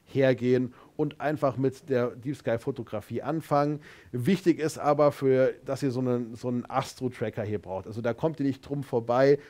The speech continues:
da gibt's verschiedene Varianten. Die günstigsten, mit denen man so die Milchstraße gut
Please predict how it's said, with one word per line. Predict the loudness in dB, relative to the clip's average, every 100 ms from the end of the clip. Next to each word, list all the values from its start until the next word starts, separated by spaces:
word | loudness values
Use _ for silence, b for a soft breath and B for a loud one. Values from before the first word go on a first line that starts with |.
| B
da | -4
gibt's | -2 -2
verschiedene | -4 -6 -4 -2
Varianten. | -2 0 2 2 0 -4 -4 B B _
Die | -8 4
günstigsten, | 4 4 2 0 -2 -4 -2
mit | 0
denen | 0
man | 0 -2
so | -4
die | -6 -8 -10 -14 -8
Milchstraße | 0 2 2 0 0 0 0
gut | -6 -6 -8